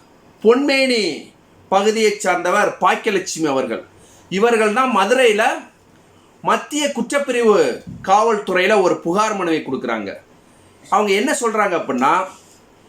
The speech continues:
இந்த மதுரை பைபாஸ் ரோடு துரைசாமி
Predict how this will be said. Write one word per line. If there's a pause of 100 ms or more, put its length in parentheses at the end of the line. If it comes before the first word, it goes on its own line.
(400)
இந்த
மதுரை
பைபாஸ்
ரோடு
துரைசாமி